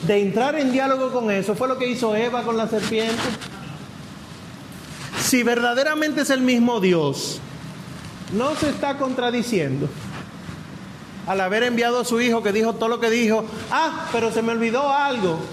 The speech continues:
Eh, Mahoma, ven acá". Es una contradicción rotunda, sin mencionar todo lo otro que no es monoteísmo, con el tema de la Pachamama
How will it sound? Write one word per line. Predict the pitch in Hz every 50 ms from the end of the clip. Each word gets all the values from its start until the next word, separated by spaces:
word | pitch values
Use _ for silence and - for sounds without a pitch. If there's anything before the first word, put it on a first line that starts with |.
| - - -
Eh, | 202 196 202
Mahoma, | 202 226 220 247 302 330 311 277 254
ven | 254 269 285 294
acá". | 285 269 - 247 240 226 208 180 - - - - - - - - - - - - - - - - - - - - - - - - - - - - - - - - - - - - - - - - - - - - - -
Es | 160 175
una | 175 196 214 247
contradicción | - 269 269 269 269 269 269 269 254 196 - - 233 233 240 240 226
rotunda, | 214 208 190 170 185 214 262 247 220 185 160 202 - - - - - - -
sin | - - 175 170 165 160
mencionar | 160 160 156 143 165 165 151 160 175 190 190 185
todo | 208 208 214 233
lo | 233 233 226
otro | 220 214 226 247 208 247 233 196
que | 208
no | 185 185
es | 196 190
monoteísmo, | 208 208 202 196 202 196 196 185 160 160 185 220 208 - - 156 139 127 - - - - - - - - - - - - - - - - - - - - - - - - - -
con | 175 175
el | 175 165 143
tema | 180 175 170 190 208
de | 220 220
la | 208 190
Pachamama | - 185 175 - - 160 147 151 165 190 196 175 147 127